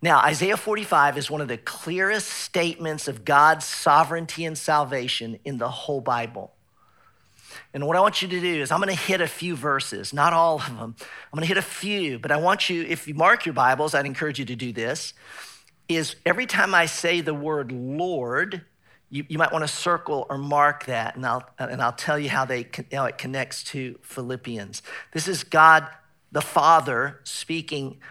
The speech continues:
uh, to Isaiah of his sovereignty, his control, that he's gonna save a people. Chapter forty-five of Isaiah, start in verse five.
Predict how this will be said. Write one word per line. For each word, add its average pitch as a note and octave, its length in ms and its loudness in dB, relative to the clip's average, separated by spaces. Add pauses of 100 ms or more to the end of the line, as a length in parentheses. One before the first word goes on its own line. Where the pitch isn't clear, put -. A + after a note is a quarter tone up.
(340)
uh, - 200 -10
to - 260 -6
Isaiah C#3+ 840 2 (380)
of D3 280 2
his C#3 500 -4
sovereignty, C#3+ 1200 2
his C3 220 -8
control, C3 480 -6
that B2+ 140 -6
he's C#3+ 200 -6
gonna C#3+ 220 -6
save D3 480 -2
a B2+ 80 -6
people. C3+ 580 -6 (540)
Chapter C#3 380 -6
forty-five C#3 640 2
of B2+ 140 -2
Isaiah, B2 520 -2
start C3 340 -4
in B2+ 80 -10
verse A#2 220 -4
five. A#2+ 500 2